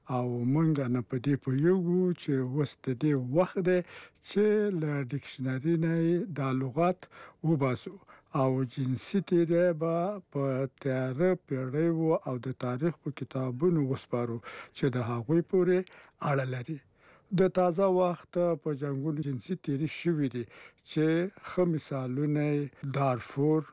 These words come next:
ګوما او سربرینیڅا دي. د بهرنیو چارو وزیر، آ، کیری دا پوښتنه وکړه چې موږ ته څه پکار دي چې ویې کړو.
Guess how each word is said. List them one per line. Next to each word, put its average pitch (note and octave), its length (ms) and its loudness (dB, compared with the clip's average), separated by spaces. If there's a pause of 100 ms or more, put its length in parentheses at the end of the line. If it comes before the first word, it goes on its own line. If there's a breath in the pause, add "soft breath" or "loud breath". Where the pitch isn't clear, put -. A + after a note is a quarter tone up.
(160)
ګوما C3+ 640 0 (800 soft breath)
او D#3 120 4
سربرینیڅا C#3+ 960 2
دي. A#2+ 160 -10 (500 loud breath)
د F3 40 2
بهرنیو F3 600 4
چارو F3 360 0
وزیر، E3 720 2
آ، D#3 140 -2 (100)
کیری C#3 420 0
دا D3+ 200 0
پوښتنه G3 440 -2
وکړه D#3 380 0 (360 loud breath)
چې - 180 -2
موږ D3+ 320 4
ته D3 120 2 (200)
څه - 220 -4
پکار F#3 460 2
دي F#3+ 300 2
چې - 180 -4
ویې C3 320 2
کړو. B2 280 -10